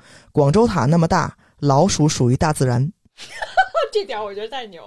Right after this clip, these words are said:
Speaker 2: 了。
Speaker 1: 有老鼠在街道上是不是正常？
Speaker 2: <laughs> 太牛了。
Speaker 1: 旁边施工的美术馆已经完工，何来施工到半夜凌晨吵到呢？嗯，这是他的评论。
Speaker 2: 太牛了，太牛了。
Speaker 1: 然后我看完这个以后吧，我就觉得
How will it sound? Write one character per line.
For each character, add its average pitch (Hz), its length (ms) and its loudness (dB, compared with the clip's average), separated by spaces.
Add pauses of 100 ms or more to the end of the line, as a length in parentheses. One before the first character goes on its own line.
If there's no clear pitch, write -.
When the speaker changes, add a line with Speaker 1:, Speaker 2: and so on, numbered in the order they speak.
(140)
Speaker 2:
了。 - 180 -20
Speaker 1:
有 143 220 4
老 147 240 4
鼠 160 240 2
在 160 180 2
街 202 200 2
道 196 160 4
上 143 220 2
是 - 140 0
不 160 80 -2
是 165 120 -2
正 160 180 0
常？ - 240 -6 (480)
Speaker 2:
<laughs> - 500 -20
太 254 80 -4 (100)
牛 214 80 -20 (120)
了。 202 60 -4
Speaker 1:
旁 165 120 4
边 214 220 6
施 220 200 2
工 226 140 6
的 185 120 6
美 127 100 2
术 160 140 2
馆 135 200 2
已 131 60 0
经 151 160 2
完 139 180 2
工， 160 320 2
何 - 280 -2
来 147 180 2
施 156 240 0
工 160 140 2
到 147 160 2
半 143 240 0
夜 143 120 2
凌 127 160 2
晨 135 180 0
吵 - 220 -4
到 135 160 0
呢？ 123 220 0 (400)
嗯， 113 160 -8
这 120 140 -8
是 120 40 -4
他 123 120 -2
的 117 100 -2
评 - 120 -6 (100)
论。 - 20 -8
Speaker 2:
太 - 0 -
牛 - 60 -8
了， - 20 -12
太 - 100 -14
牛 175 140 -16
了。 - 60 -20 (520)
Speaker 1:
然 190 140 2
后 240 320 0
我 139 140 2 (340)
看 220 220 2
完 214 160 4
这 240 220 4
个 151 60 4
以 107 80 2
后 175 260 0
吧， - 420 -2 (500)
我 135 120 4
就 135 100 6
觉 131 180 2
得 131 380 2